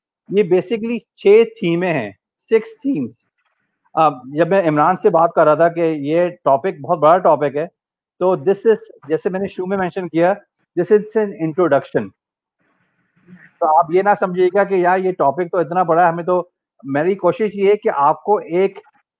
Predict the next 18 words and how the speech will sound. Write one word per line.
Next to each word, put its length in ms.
एक 160
जाविया 500
बताऊं, 420
एक 220
पर्सपेक्टिव 640
बताऊं 380
कि 60
अगर 340
आपको 600
इस 200
एंटरप्रेन्योरशिप 880
प्रोफेशन 760
में, 340
फील्ड 500
में 160
कामयाब 560
होना 280
है, 220